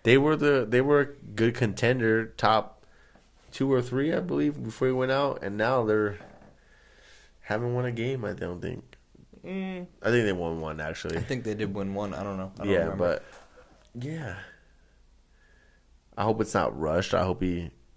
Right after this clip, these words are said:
Speaker 1: is back, like, ready to play and not
Speaker 2: He's,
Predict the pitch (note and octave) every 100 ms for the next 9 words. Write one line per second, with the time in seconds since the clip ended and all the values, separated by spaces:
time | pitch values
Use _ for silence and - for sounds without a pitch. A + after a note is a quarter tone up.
0 | _ F#2+ F2 A#2 E2+ E2+ E2 - - F2
1 | - F2+ F2+ F#2 F2+ E2 F#2 F#2+ F#2 E2+
2 | D#2+ C#2 - - - G#3 E4+ B3 F#3+ -